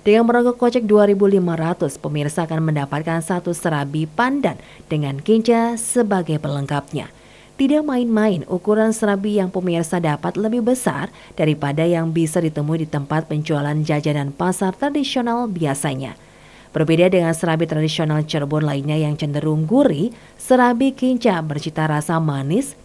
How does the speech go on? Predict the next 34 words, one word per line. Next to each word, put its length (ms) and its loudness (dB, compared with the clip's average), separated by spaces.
karena 160 0
menggunakan 560 -2
gula 240 2
merah 400 -2
dan 240 2
santan 720 0
gurih 480 0
sebagai 400 -4
pelengkapnya. 720 -4
Tiap 240 0
hari 240 0
pedagang 640 0
berjualan 400 0
di 160 0
sekitar 640 -2
makam 400 0
Buyut 240 -2
Rusmi 480 -4
mulai 400 2
dari 240 -2
pukul 480 -4
enam 240 -2
pagi 480 -2
hingga 400 -2
sembilan 400 -4
pagi. 400 -4
Dan 400 -2
pada 400 0
akhir 400 -4
pekan 400 -4
biasanya 560 0
makin 400 -2
banyak 320 -2
warga 480 -4